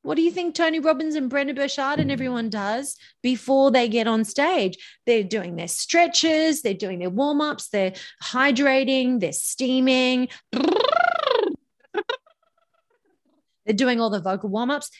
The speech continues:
It's what you do if you take your job seriously. And your job as a speaker is to communicate with your instrument. Take your instrument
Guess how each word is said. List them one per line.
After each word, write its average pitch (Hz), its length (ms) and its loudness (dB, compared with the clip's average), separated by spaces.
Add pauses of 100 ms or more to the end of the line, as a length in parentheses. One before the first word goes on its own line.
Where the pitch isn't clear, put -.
(240)
It's 233 180 0
what 254 280 2
you 247 160 0
do 233 580 2
if 220 140 -6
you 214 100 -8
take 208 360 -6
your 233 80 0
job 185 340 -2
seriously. 175 920 -4 (520)
And 180 160 2
your 226 160 6
job 202 520 4 (360)
as 202 160 2
a 226 60 -2
speaker 208 680 0 (160)
is 214 200 -2
to - 100 -6
communicate 240 680 0 (200)
with 202 160 2
your 196 120 2
instrument. - 580 -6 (800)
Take 220 280 2
your 262 140 2
instrument 208 720 0